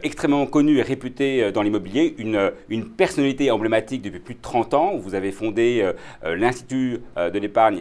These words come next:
immobilière et foncière en dix-neuf cent quatre-vingt-six. On va faire donc fêter les, les vingt-cinq ans cette année. Euh, vous êtes directeur général de cet institut, euh, aujourd'hui et, euh, par la même occasion, vous êtes rédacteur en chef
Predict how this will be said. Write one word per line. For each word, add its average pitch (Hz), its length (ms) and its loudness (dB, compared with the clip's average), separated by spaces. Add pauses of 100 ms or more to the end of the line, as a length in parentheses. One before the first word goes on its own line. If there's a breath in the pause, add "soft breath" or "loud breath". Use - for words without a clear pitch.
immobilière 101 460 -2 (140)
et 147 80 2
foncière 131 640 0 (280 loud breath)
en 117 300 2 (100)
dix-neuf 107 180 -2
cent 117 100 -6
quatre-vingt-six. 101 580 -6
On 92 100 -8
va 87 80 -2
faire 104 140 -8
donc 95 120 -6
fêter 107 240 -6
les, 87 160 -6 (220 loud breath)
les 95 80 0
vingt-cinq 120 360 0
ans 117 160 2 (100)
cette - 200 -8
année. 180 300 -2 (560 loud breath)
Euh, 113 440 12
vous 139 260 2
êtes 151 180 2
directeur 110 600 0
général 117 680 2
de 110 80 -2
cet 104 200 -10
institut, 104 460 -10 (380 loud breath)
euh, 101 80 -8
aujourd'hui 117 640 -6
et, 131 240 2
euh, 98 300 0
par 92 180 -4
la 117 60 0
même 113 80 0
occasion, 104 400 0
vous 104 220 -6
êtes 127 160 -2
rédacteur 98 420 -8
en 98 100 -4
chef 175 380 -4